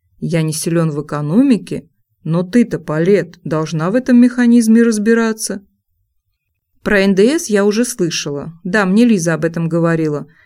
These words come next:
но я тогда не придала этому особого значения. Я немного подумала и начала понимать суть аферы.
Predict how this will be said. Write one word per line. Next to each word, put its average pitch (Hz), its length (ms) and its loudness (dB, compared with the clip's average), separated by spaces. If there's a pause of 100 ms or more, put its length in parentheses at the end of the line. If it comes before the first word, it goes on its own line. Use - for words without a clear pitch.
(140)
но 190 120 0
я 247 180 2
тогда 226 320 0
не 240 120 6
придала 233 460 0
этому 165 340 -2
особого 185 440 -2
значения. 170 800 -6 (380)
Я 226 180 0
немного 185 400 0
подумала 233 760 -2
и 175 80 -4
начала 170 480 -4
понимать 165 680 -6 (120)
суть 165 340 -8
аферы. 156 560 -8